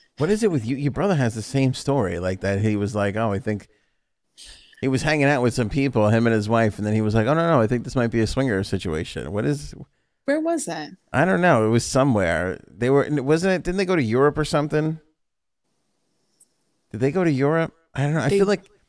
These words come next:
Speaker 1: I remember
Speaker 2: they went
Speaker 1: this.
Speaker 2: to Prague.
Speaker 1: That
Speaker 2: It
Speaker 1: was
Speaker 2: wasn't
Speaker 1: it.
Speaker 2: there, though.
Speaker 1: I wasn't there?
Speaker 2: Maybe it was Aruba. We have to ask on the group text.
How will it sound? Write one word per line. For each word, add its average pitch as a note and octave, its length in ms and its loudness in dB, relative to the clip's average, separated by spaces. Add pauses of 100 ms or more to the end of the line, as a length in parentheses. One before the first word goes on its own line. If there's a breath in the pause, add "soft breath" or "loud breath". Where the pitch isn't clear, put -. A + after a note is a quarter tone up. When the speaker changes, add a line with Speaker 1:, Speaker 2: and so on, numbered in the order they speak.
(120)
Speaker 1:
I C#3+ 80 -2
remember D#3 260 6
Speaker 2:
they D#3 80 4
went D3 80 4
Speaker 1:
this. C#4+ 100 2
Speaker 2:
to - 40 -10
Prague. D#3+ 400 -4 (1040)
Speaker 1:
That B2+ 200 -2
Speaker 2:
It - 20 4
Speaker 1:
was - 40 2 (120)
Speaker 2:
wasn't - 140 0
Speaker 1:
it. - 20 0
Speaker 2:
there, F3 160 2
though. C#3 240 -6 (760)
Speaker 1:
I G2+ 80 0
wasn't G#2+ 360 0
there? A2 180 2
Speaker 2:
Maybe A#3+ 220 6
it F4 80 -2
was D4 140 0
Aruba. F3+ 480 0 (1300)
We A#3 60 6
have B3 100 4
to F3 100 2
ask F3 240 -2
on F3 80 -6
the D#3+ 80 -6
group F3 220 -8
text. - 400 -16